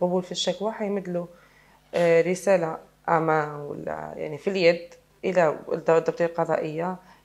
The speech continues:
يعني المكتب التن-، تعليمات النيابة، يعني تنفيذ تعليمات النيابة، راح ي-، يستقبلوه ويسمعوه ويش-، يحكموا الشكوى تاعو ويسمعوه ويقراوه ويسمعوه ويديروا له محاضر سماع، ومن بعد ود-، وهذيك محاضر سماع ترسل إلى وكيل الجمهورية،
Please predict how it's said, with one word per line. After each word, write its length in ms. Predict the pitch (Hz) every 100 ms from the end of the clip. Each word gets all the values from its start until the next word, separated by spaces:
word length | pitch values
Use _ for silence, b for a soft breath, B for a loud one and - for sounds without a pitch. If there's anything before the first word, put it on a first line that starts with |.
| -
يعني 420 | 165 170 156 -
المكتب 600 | 156 156 160 156 170 170
التن-، 640 | 165 160 160 151 151 151 151
تعليمات 460 | 151 156 170 170
النيابة، 400 | 151 151 165 151
يعني 280 | 139 139 139
تنفيذ 340 | 135 139 -
تعليمات 440 | 156 147 147 143 147
النيابة، 480 | 139 135 135 196 208 B B B B -
راح 220 | 202 196
ي-، 640 | 202 185 175 165 156 160
يستقبلوه 800 | 160 - 180 156 151 196 226 196 -
ويسمعوه 920 | - 226 233 226 220 220 208 196 226 226
ويش-، 220 | 220 -
يحكموا 380 | 196 180 202 190
الشكوى 340 | - 185 185
تاعو 480 | 190 190 175 214 240
ويسمعوه 480 | 226 214 190 180 208
ويقراوه 420 | 190 190 202 214
ويسمعوه 380 | 208 202 185 196
ويديروا 320 | 190 185 180
له 60 | 175
محاضر 360 | 175 - 175
سماع، 440 | 170 - 165 208 226 b b b b b b _ -
ومن 120 | 226
بعد 240 | 233 233 247
ود-، 340 | 208 208 190
وهذيك 540 | 196 196 190 208 226 220
محاضر 340 | 208 202 190
سماع 300 | 185 208 226
ترسل 340 | 220 190 190 180
إلى 180 | 170
وكيل 260 | 160 - -
الجمهورية، 480 | - 135 135 _